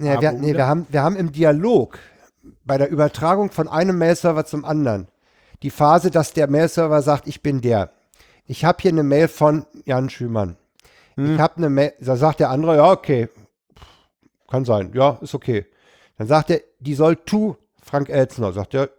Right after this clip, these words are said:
Speaker 1: „Ja, der hat hier bei mir eine Mailbox, schick mal.“ Und dann sagt der sendende Data,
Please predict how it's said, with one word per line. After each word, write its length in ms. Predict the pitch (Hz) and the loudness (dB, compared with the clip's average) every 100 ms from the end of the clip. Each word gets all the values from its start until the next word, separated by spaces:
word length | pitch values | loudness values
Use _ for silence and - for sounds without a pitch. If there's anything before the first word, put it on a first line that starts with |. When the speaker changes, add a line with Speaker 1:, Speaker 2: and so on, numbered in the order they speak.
| _ | _
Speaker 1:
„Ja, 200 | 117 113 | -4 2
der 120 | 175 139 | 4 4
hat 140 | - | 2
hier 100 | 190 | 0
bei 120 | 156 | 0
mir 100 | 147 | 0
eine 120 | 156 | -2
Mailbox, 420 | 143 139 147 104 - | 0 0 0 -4 -6
schick 200 | 160 113 | -10 -6
mal.“ 200 | 87 - _ _ _ _ _ _ _ _ _ _ | -8 -10 _ _ _ _ _ _ _ _ _ _
Und 120 | 95 | -4
dann 120 | 135 156 | 0 4
sagt 220 | 185 - | 2 4
der 120 | 175 | 4
sendende 460 | 143 175 180 175 151 | 4 2 0 -4 0
Data, 640 | 147 131 135 107 85 - | 2 2 2 0 -2 -6